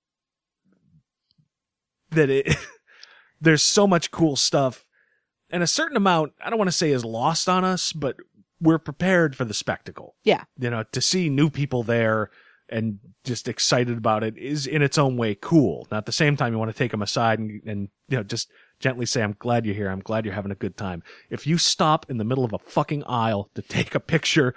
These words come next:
Speaker 1: of a slightly pudgy Power Girl, I'm gonna cut your fucking Achilles tendon.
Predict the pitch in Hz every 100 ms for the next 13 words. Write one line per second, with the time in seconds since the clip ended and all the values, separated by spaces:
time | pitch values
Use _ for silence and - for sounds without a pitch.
0 | - - 107 - 131 127 127 - - 156
1 | 151 - 123 120 139 135 165 170 - -
2 | 117 101 - - 175 139 - - 147 120
3 | - 139 104 - 139 98 85